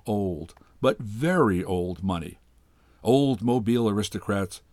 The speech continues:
who would never deign to boast as Missus Wilson did, but who held on to a slick, sterling silver barrier of aloofness, a much more subtle,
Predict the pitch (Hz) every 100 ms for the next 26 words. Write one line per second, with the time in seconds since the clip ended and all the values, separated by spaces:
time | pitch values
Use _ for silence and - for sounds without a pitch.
0 | _ 139 123 123 135 127 101 104 131 165
1 | 151 110 - 85 139 110 95 - 87 92
2 | 104 - 90 107 107 - 87 87 82 -
3 | - - - - - - - - 117 104
4 | 120 127 110 110 110 104 98 - - 113
5 | 117 - - - - - 117 120 113 107
6 | 101 - 131 120 107 110 92 107 104 95
7 | 98 95 107 104 104 110 98 - 87 -
8 | - - _ _ _ _ _ - 113 180
9 | - 156 151 - - - 180 98 87